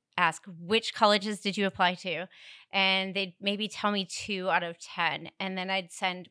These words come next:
maybe five to ten surveys, trying to gather an accurate list of the colleges that were applied to. And so now we'll be able to log in and actually view the colleges that were applied to. And so it does save a lot of time.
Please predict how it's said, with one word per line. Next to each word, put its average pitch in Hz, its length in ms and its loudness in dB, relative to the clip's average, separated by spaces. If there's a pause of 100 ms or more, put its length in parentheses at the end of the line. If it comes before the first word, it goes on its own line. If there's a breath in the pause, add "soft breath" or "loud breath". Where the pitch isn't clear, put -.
maybe 180 280 -6
five 180 480 0
to 180 100 -16
ten 180 280 -6
surveys, 165 560 -6 (340 loud breath)
trying 220 300 4
to 226 100 -2
gather 180 400 6
an - 260 -6
accurate 180 460 0
list 175 280 -6
of 170 120 -8
the 180 80 -10
colleges 175 440 -6
that 170 160 -14
were 170 200 -6
applied 156 400 -8
to. 175 220 -10 (440 loud breath)
And 190 120 -4
so 214 140 2
now 196 300 6
we'll 214 100 0
be 190 200 -4
able 185 240 -2
to 196 160 -10
log 180 340 0
in 170 260 -4
and 180 240 -6
actually 180 480 -2
view 180 400 -4
the 180 100 -4
colleges 175 460 -4
that - 140 -6
were 175 100 -4
applied 165 380 -6
to. 185 300 -8 (460 loud breath)
And 180 300 -4
so 214 120 -2
it 202 80 -2
does 233 180 0
save 226 180 -2
a 202 60 -2
lot 175 160 4
of 175 80 -12
time. 170 540 -6